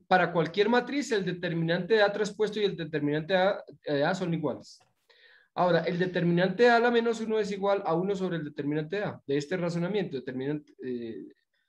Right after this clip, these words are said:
porque, eh, es, es muy parecido, queda determinante A por determinante A menos uno igual a uno, y de esto queda que determinante A a la menos uno es igual a uno sobre el determinante de A.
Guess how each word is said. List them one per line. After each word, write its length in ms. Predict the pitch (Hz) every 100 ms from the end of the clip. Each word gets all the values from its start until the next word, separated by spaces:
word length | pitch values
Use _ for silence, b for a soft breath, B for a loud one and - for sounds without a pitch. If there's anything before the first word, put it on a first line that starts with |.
| _
porque, 240 | - - - _ -
eh, 280 | - 117 113
es, 240 | 151 -
es 200 | 170 170
muy 180 | 196 240
parecido, 560 | 233 202 180 190 117 -
queda 220 | - 160 185
determinante 600 | 185 180 160 165 170 202
A 120 | 208
por 100 | 202
determinante 640 | 170 165 139 143 151 180
A 60 | 190
menos 240 | 202 214
uno 140 | 202 190
igual 240 | 180 175
a 60 | 196
uno, 320 | 175 190 233 _ _ _ _ _ _ _
y 240 | 240 285
de 160 | 196 185
esto 220 | 175 196
queda 160 | 202 202
que 100 | 190
determinante 580 | 170 160 156 156 190
A 60 | 185
a 40 |
la 100 | 185
menos 240 | 180 160 160
uno 180 | 214 214
es 200 | 170 -
igual 260 | 180 180 185
a 80 |
uno 240 | 202 285 277
sobre 220 | 226 190
el 80 | 165
determinante 600 | 147 147 135 135 131 131
de 120 | 120
A. 80 | 107